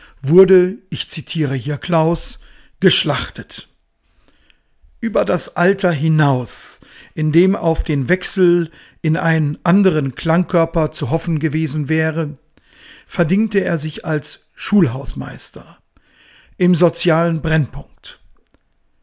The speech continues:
Welche Karriere? Vom Konzertmeister zum Schulhausmeister. Klaus Fritz ließ sich nicht beirren.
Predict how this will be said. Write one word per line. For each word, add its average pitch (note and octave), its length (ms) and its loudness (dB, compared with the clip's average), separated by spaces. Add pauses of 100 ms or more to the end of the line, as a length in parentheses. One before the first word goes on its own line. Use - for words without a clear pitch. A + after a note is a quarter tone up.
(120)
Welche E3 420 2
Karriere? D3 560 0 (1000)
Vom E3+ 320 0
Konzertmeister E3+ 1200 -2 (720)
zum F3 460 0
Schulhausmeister. - 1300 -4 (1400)
Klaus E3+ 420 2
Fritz - 560 -8
ließ E3 220 -2
sich - 180 -8
nicht - 400 -4
beirren. - 460 -6